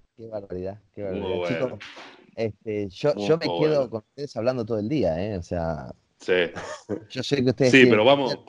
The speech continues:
Speaker 1: pero,
Speaker 2: Dale,
Speaker 1: pero
Speaker 2: dale. No, para mí fantástico, la verdad que yo, sí, yo creo que esto se siente y hasta incluso en la proximidad, la intimidad que ya,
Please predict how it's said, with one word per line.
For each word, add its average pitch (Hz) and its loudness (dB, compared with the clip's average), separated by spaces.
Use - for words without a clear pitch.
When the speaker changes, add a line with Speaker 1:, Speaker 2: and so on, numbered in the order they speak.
Speaker 1:
pero, 95 -4
Speaker 2:
Dale, 107 0
Speaker 1:
pero 107 0
Speaker 2:
dale. 98 -8
No, 131 -2
para 127 0
mí 170 4
fantástico, 110 -2
la 92 0
verdad 120 -2
que 120 -2
yo, 110 -4
sí, 104 -2
yo 113 -6
creo 131 0
que 123 2
esto 123 0
se 98 -4
siente 117 4
y 85 -8
hasta - -8
incluso 92 -2
en 76 -6
la 76 -6
proximidad, 87 4
la 90 6
intimidad 82 -4
que - -8
ya, 71 -10